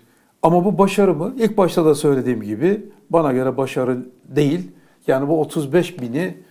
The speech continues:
e, bu geçirgenliği kendi aralarında değil, aslında Cumhur İttifakı'ndan Millet İttifakı'na otuz beş bin devşiren reyle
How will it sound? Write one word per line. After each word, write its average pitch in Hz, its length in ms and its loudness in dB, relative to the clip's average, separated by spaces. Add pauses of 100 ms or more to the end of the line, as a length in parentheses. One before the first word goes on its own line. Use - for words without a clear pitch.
(440)
e, 117 340 -4
bu 156 60 -2
geçirgenliği 160 680 2
kendi 156 340 0
aralarında 143 640 4
değil, 175 300 0 (380)
aslında 143 640 0 (280)
Cumhur 165 240 0
İttifakı'ndan 143 760 -2
Millet 156 300 -2
İttifakı'na 135 760 -4 (420)
otuz 143 380 -4
beş 175 260 0
bin 135 280 -4
devşiren 135 480 0
reyle 135 420 0